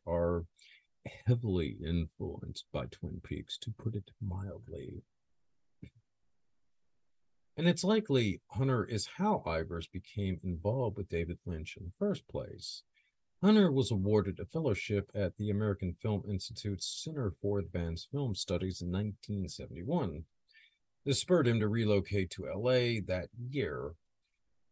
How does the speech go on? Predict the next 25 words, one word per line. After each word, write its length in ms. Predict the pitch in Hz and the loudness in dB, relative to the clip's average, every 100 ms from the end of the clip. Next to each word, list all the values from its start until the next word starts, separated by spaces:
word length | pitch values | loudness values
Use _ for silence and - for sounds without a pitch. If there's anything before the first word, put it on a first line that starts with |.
| _ _ | _ _
Hunter's, 460 | 165 165 143 120 - _ _ _ _ - | 0 2 2 0 -6 _ _ _ _ -4
Hunter 320 | 139 147 113 113 | 0 2 0 0
asked 320 | 123 117 - | 0 0 -4
Ivers 400 | 98 95 82 85 | -2 -2 -2 -6
to 100 | - | -6
join 400 | 90 - 113 110 | -8 -4 0 0
him 260 | 90 80 82 | 0 -4 -8
so 200 | 80 98 | -4 -2
that 180 | 90 85 | -2 -4
he 180 | 101 98 | -4 -4
could 220 | 92 - | -6 -6
score, 640 | - - 107 104 98 82 - _ - | -6 -2 0 2 2 0 -6 _ -10
uh, 140 | 69 - | -10 -8
films 360 | - 117 85 80 | -4 -2 -2 -4
for 120 | - 73 | -10 -10
him. 400 | 78 - 95 92 _ _ - - _ | -10 -14 -16 -18 _ _ -20 -20 _
Ivers 460 | 110 139 147 - | -2 0 0 0
took 300 | - - 120 | 0 0 -2
him 120 | 117 123 | -2 0
up 200 | 180 160 | 0 -2
on 100 | 156 | -2
the 140 | 147 | 0
offer 400 | 131 127 123 113 | 2 0 -2 -4
and 180 | 107 104 | -2 -4
appears 500 | - 131 123 120 | -4 -2 -2 -2